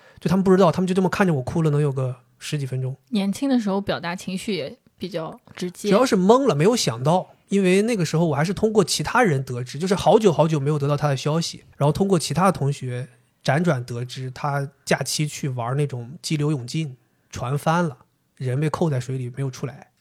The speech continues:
Speaker 1: 然后就过世了。就这件事儿一直在我心里还是个事儿，会让每次想起来都会觉得有点难受。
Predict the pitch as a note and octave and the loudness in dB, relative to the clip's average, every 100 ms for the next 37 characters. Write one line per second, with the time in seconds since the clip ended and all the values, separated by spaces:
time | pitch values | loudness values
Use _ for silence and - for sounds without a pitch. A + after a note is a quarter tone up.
0 | - B2 B2 C3 A#2 B2+ _ _ C3 B2 | -6 -4 -2 -4 -6 -12 _ _ -8 -8
1 | - - _ _ C3+ D3+ C3+ D3 C3 C3 | -12 -16 _ _ -6 -2 -2 -2 -4 -2
2 | C#3 A#2+ - C3 - B2 C3 - B2+ - | -2 -2 -4 -6 -6 -10 -10 -12 -12 -14
3 | - - D3 C#3 C#3 C3+ - - C#3+ D3+ | -10 -2 0 0 -2 -2 -2 -2 -2 -4
4 | B2+ C3 B2+ B2 B2 - - C#3 A#2+ A2 | -4 -4 -6 -8 -8 -12 -2 0 0 -2
5 | B2 C3 | -4 -6